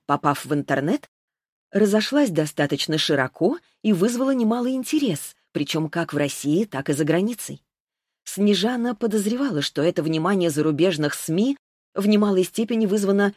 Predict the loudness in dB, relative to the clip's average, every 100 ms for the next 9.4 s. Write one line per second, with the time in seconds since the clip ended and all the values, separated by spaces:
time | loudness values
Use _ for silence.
0 | _ -8 -4 2 2 2 -2 -2 0 0
1 | 0 -2 -2 -2 -4 -2 -4 -2 -2 -2
2 | -2 -4 -4 -12 -18 _ _ _ _ _
3 | _ -2 2 4 4 2 0 -2 -6 _
4 | -6 4 4 4 -4 -2 -2 2 2 2
5 | 2 2 2 4 0 0 0 2 2 2
6 | 0 0 -2 -2 -2 -2 -2 -2 -2 -2
7 | 0 0 0 0 0 2 2 0 -4 _
8 | _ -8 0 0 2 -2 -2 -2 -4 0
9 | 0 2 2 0